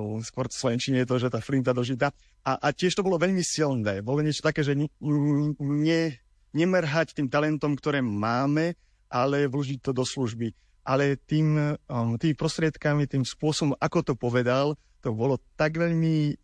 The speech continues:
tak kdesi veľmi prenikavé a ono, keď tam je človek s tými všetkými, um, mladými alebo aj staršími ľuďmi na tom, uh, na, na tom poli, na tom všetkom pripravenom, um, vonku, tak je, je to oveľa prenikavejšie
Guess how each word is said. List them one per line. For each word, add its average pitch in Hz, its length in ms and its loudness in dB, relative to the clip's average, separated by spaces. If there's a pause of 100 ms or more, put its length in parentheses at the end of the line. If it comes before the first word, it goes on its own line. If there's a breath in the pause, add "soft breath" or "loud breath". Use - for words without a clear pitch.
tak 147 160 -2
kdesi 151 240 -4 (160)
veľmi 170 320 0
prenikavé 143 960 0 (320)
a 123 120 -2 (600)
ono, 147 160 0
keď 147 160 -2
tam 160 200 2
je - 80 -2
človek 151 280 0
s - 80 -12
tými 151 160 0
všetkými, 160 480 2 (480)
um, 110 240 0
mladými 139 720 2
alebo 104 400 -2
aj 135 80 0
staršími 131 560 0
ľuďmi 131 320 0
na 120 160 0
tom, 120 240 -2
uh, 110 800 -2
na, 117 240 0
na 135 160 0
tom 117 240 0
poli, 123 400 2
na 110 80 -2
tom 110 240 -8
všetkom - 240 -6
pripravenom, 127 840 2
um, 110 680 -4 (240)
vonku, 131 480 2 (400)
tak 117 160 0
je, 143 320 0
je 175 160 0
to - 80 0
oveľa 180 240 2
prenikavejšie 147 640 0